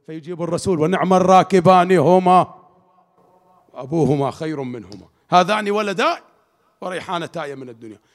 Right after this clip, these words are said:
في سجوده الحسن يعتلي على ظهره وكذلك الحسين، فيطيل السجود إكراما له. ها شيخنا، ما تنافي الخشوع؟ المفروض رسول الله ما يلتفت لما حوله لما يكون ساجد،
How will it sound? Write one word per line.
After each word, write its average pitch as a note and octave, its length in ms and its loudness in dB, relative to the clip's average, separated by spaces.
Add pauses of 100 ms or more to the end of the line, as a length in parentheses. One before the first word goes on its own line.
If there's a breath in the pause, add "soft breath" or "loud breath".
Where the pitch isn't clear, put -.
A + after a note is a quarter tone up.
(120)
في D4+ 220 2
سجوده D#4 920 0 (1300)
الحسن G#3 480 -10
يعتلي G3 380 -10
على E3+ 200 -8
ظهره C3+ 300 -10
وكذلك C3 420 -12
الحسين، G#2+ 320 -16 (180)
فيطيل G#3 720 2
السجود F3+ 800 8 (360)
إكراما C#3 420 4
له. G2+ 240 -2 (640 soft breath)
ها A#3 220 0
شيخنا، C#4 680 -4 (500)
ما A3+ 160 -2
تنافي C4+ 360 -8
الخشوع؟ D4 600 -8 (1000)
المفروض A3 380 -4
رسول B3 300 -6
الله C4+ 220 -4
ما C#4+ 140 -2
يلتفت C4+ 460 -8
لما B3+ 180 -6
حوله A3+ 340 -8
لما A3 260 -10
يكون G#3+ 280 -14
ساجد، G3+ 560 -10